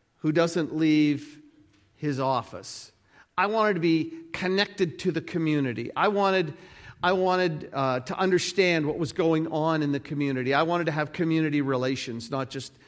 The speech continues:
I mean, you guys are great, and I love you, and I, I love to hang out with you, but God wants me to hang out with some people who don't know him as well.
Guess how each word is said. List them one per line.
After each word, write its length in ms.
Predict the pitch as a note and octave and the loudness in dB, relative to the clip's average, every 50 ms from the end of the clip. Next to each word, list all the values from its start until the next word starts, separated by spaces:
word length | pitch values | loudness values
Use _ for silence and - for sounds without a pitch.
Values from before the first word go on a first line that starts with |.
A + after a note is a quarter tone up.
| - - - - - - - | -20 -20 -20 -20 -16 -8 -4
I 60 | D3 | -2
mean, 120 | D3+ D#3+ | -2 -2
you 80 | D#3 E3+ | -2 -2
guys 300 | D#3 E3+ D#3 D#3 D3+ - | 0 2 2 2 0 -2
are 60 | D3 | -4
great, 400 | B2+ A#2 C3+ C3+ C#3+ D#3 E3 D#3 | -4 -2 0 2 2 2 0 -2
and 120 | D#3 C3 | -4 -4
I 100 | B2 B2 | -2 -2
love 280 | B2 C3 C#3 C#3+ D3+ C#3+ | 0 2 2 0 0 0
you, 240 | D3+ D3+ D3+ D#3 D3 | 0 0 0 0 0
and 160 | C#3 C#3 C#3 | 0 0 0
I, 180 | C3+ B2+ C3 B2 - | 0 0 -2 -2 -4
I 80 | C3+ C3 | -4 -2
love 260 | C3 C#3 D3 D3 C3 | 0 0 0 0 0
to 60 | C#3+ C#3 | -2 -6
hang 260 | A#2+ C#3 C#3 C#3+ D3 | -4 -4 -4 -2 0
out 180 | D3+ E3+ F3 | 0 0 0
with 180 | - C#3+ B2 - | -2 -6 -6 -6
you, 100 | C3+ C3 | -6 -6
but 160 | A#2 C#3 C3+ | -6 -6 -4
God 220 | C3 D#3 D3+ D#3+ D#3 | 0 0 2 2 0
wants 320 | D3+ D#3+ D#3+ D#3+ D#3+ - | 0 0 -2 -2 -4 -4
me 100 | D#3 D3+ | -4 -2
to 80 | C#3+ C3+ | -2 0
hang 200 | C#3+ D3+ D3+ D3+ | -2 0 0 2
out 140 | D3 D#3 C#3 | 0 0 0
with 140 | D3 C#3 - | -4 -6 -6
some 120 | - C#3+ | -6 -6
people 320 | C3 D#3+ D3+ C#3 C#3+ D#3+ | -4 -4 -4 -4 -4 -4
who 100 | D3+ D3 | -2 -2
don't 280 | C#3 C3+ D3+ D3+ D3 - | 0 0 0 0 0 -2
know 200 | D#3 D#3+ D#3+ D#3 | -4 -4 -2 -2
him 220 | C#3+ D3 C3 A#2+ | -4 -4 -4 -4
as 160 | A#2+ B2+ A#2 B2+ | -6 -6 -8 -6
well. 300 | D#3 F3+ G3 D3 F#2+ | -4 -4 -2 -4 -4